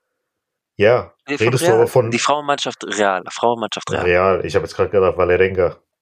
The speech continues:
Speaker 1: Vålerenga auf
Speaker 2: Nein,
Speaker 1: jeden Fall.
Speaker 2: Vålerenga hauen wir weg, hau ich sogar heute
Speaker 1: Ja.
Speaker 2: noch mit ma-, unserer, äh, Soccerhalle-Mannschaft weg. Nein, Spaß.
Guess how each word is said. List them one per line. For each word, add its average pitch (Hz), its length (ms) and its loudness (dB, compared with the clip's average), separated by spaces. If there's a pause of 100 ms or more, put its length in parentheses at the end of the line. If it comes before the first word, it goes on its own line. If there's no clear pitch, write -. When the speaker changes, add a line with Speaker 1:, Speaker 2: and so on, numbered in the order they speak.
(120)
Speaker 1:
Vålerenga 90 480 0
auf - 140 0
Speaker 2:
Nein, 90 80 -2
Speaker 1:
jeden 82 100 -14
Fall. 87 180 -4
Speaker 2:
Vålerenga 104 360 -4
hauen 107 180 -4
wir 92 120 -6
weg, 87 200 -8
hau 98 120 -2
ich 95 80 -4
sogar 90 200 0
heute 110 120 0
Speaker 1:
Ja. 107 40 -2
Speaker 2:
noch 95 120 -2
mit 90 200 -8
ma-, 87 120 -2
unserer, 87 540 -2
äh, - 200 -6
Soccerhalle-Mannschaft 87 840 -2
weg. - 160 -4
Nein, 71 260 -8
Spaß. - 340 -10